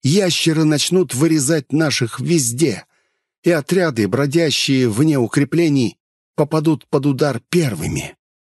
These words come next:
А во-вторых, риски в топях не настолько велики, как разведчики осколков привыкли считать. Всё-таки между игроком-одиночкой и полномасштабным рейдом крупнейших кланов большая разница.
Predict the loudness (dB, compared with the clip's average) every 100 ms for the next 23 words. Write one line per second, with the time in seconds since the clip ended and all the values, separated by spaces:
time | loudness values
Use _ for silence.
0 | _ -2 0 0 -2 0 0 -2 -6 _
1 | _ _ _ _ 0 2 2 0 -2 -2
2 | 0 0 0 -2 -2 -10 -2 2 2 0
3 | 0 -2 0 0 2 2 0 -2 0 0
4 | -2 -4 -2 0 2 0 0 -2 -2 -2
5 | -2 -2 0 0 -2 -4 -2 0 2 0
6 | -2 -2 -2 -4 -2 -4 -4 -14 _ _
7 | _ _ -2 0 0 0 2 2 0 -2
8 | -2 0 0 -2 0 0 0 0 0 0
9 | -2 -2 -2 -2 _ _ _ _ -2 0
10 | 2 2 2 0 -2 -4 -2 -2 0 0
11 | -2 -2 -2 0 0 0 0 -2 -2 -2
12 | -2 0 0 0 -2 -6 _ 0 0 0
13 | -2 -2 -2 -2 -2 -2 -2 0 -2 -2
14 | -4 -6 -6 -8